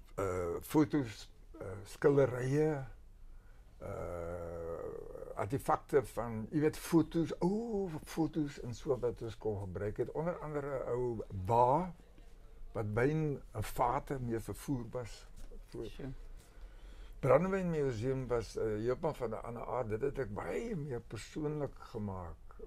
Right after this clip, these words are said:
Speaker 1: oor wat het mense gedoen in die brandewynomgewing in daai stadium. Wat het my pa laat sy bran-, brandewyn ys of water drink een keer in drie weke?
Speaker 2: Ja.
Speaker 1: Ehm,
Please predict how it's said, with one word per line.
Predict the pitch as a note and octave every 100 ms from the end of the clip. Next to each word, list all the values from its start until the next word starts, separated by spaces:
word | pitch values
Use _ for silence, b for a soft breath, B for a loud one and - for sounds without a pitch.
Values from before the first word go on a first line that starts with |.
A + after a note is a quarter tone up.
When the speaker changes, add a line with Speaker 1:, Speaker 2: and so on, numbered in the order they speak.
| G2+
Speaker 1:
oor | G2 F2 E2 - - - - - - - - - - - -
wat | D#3 F#3
het | G#3+
mense | G3 F#3 F#3 F3
gedoen | - B2 G2+ D#3+ G3 F#3 D#3+ G#2+ - - - -
in | B2+
die | B2+
brandewynomgewing | A2 A2+ C3 C#3+ C#3+ D3 C3 - - D#3 C3+ C3 A#2 G#2 - -
in | G#2+
daai | G2+
stadium. | G#2 - F2+ F2 E2 E2+ F#2 - -
Wat | -
het | F3+ D3
my | F3 E3+ -
pa | C3+ - A2+
laat | F#2 A#2 -
sy | - - D#3 C3+
bran-, | G2+ A#2+ C3+ - A#2+
brandewyn | - B2 D3 C#3 C#3+ -
ys | D3 -
of | B2+ G2+
water | G#2+ A2+ A2 G#2+
drink | G2+ G#2+ A2+
een | G#2 G2+
keer | - G2
in | F#2+ F2+
drie | G2 F2+
weke? | E2+ - - -
Speaker 2:
Ja. | - D3+ C#3+ B B B B B
Speaker 1:
Ehm, | - A2 A2 G#2 G#2 G2